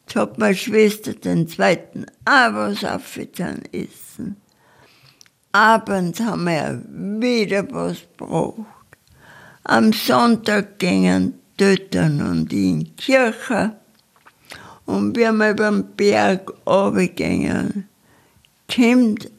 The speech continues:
eine Schar S S mit dem Hund. "Mein Gott", hat Mutter gesagt, "jetzt ist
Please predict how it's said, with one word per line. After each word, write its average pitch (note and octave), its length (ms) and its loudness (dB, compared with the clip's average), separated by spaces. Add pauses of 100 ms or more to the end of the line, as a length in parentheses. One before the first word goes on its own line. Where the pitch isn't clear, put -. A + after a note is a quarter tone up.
(120)
eine F3+ 840 2
Schar F#3 920 0 (200)
S E3+ 560 -2 (120)
S - 480 -2 (400)
mit E3+ 360 -2
dem E3 260 -2
Hund. D#3+ 480 -6 (1120)
"Mein A#3+ 800 4 (260)
Gott", G3+ 320 4
hat E3 300 -2
Mutter D#3 380 -4
gesagt, - 400 -8 (800)
"jetzt F#3+ 760 0
ist D#4 540 -2